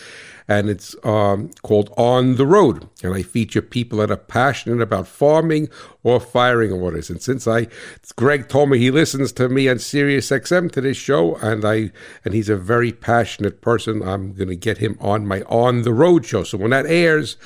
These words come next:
when we get that, when that happens, I will let you know <clears throat> on Rural Radio, and so you could switch over to there and listen. But anyway,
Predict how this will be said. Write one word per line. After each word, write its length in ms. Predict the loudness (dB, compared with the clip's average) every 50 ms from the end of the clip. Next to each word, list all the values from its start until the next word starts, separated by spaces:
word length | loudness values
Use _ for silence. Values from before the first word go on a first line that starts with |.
| -20 -20 -20 -20 -12 -2
when 100 | 0 2
we 100 | 2 2
get 240 | 0 0 -4 -2 -2 -2
that, 200 | -4 -4 -4 -4
when 180 | -4 -4 -2 -2
that 140 | -4 -4 -2
happens, 440 | 0 0 0 0 0 -2 -6 -4 -4
I 200 | -4 -4 -4 -2
will 160 | -2 -4 -2
let 260 | -2 -2 -4 -4 -6
you 100 | -4 -4
know 440 | 0 2 2 2 2 2 0 -4 -12 _ -4 -2 0 0
<clears throat> 240 | -2 -4 -10 -4 -2
on 340 | 0 2 2 2 0 -2 -6 -10 -20 -20 -8 0
Rural 240 | 4 6 6 8 6
Radio, 360 | 6 4 4 2 2 0 -2 -4 -10 _ -10 -8
and 140 | -8 -8 -6
so 80 | -6
you 80 | -6 -4
could 140 | -4 -6 -6
switch 360 | -8 -8 -4 -4 -2 0 0
over 220 | -2 -2 -2 -6
to 160 | -6 -6 -6 -4
there 240 | -2 -2 -2 -2
and 100 | -2 -4
listen. 340 | -4 -6 -6 -8 -12 -10 -4
But 120 | 0 2 2
anyway, 400 | 4 4 4 4 4 2 0